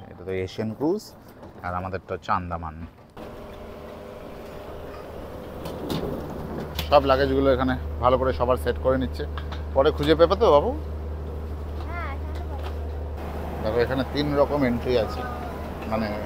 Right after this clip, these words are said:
Speaker 1: sitting capacity আছে। একটা হচ্ছে normal, তারপর first class রুমও আছে, তারপর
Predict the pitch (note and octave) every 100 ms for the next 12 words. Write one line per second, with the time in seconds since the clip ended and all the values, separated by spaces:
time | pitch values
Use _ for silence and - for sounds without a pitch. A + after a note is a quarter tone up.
0 | - G#2 - C3 A#2 A#2+ A#2 A2+ G#2+ A2
1 | A2 G2+ C3 A2+ A2 A2 - A#2 G#2+ -
2 | - - - - - A2+ A#2 A#2+ B2+ B2
3 | A#2 A2+ - A#2 A2 - B2 A2+ B2 A#2+
4 | A#2+ A2 A#2 G#2+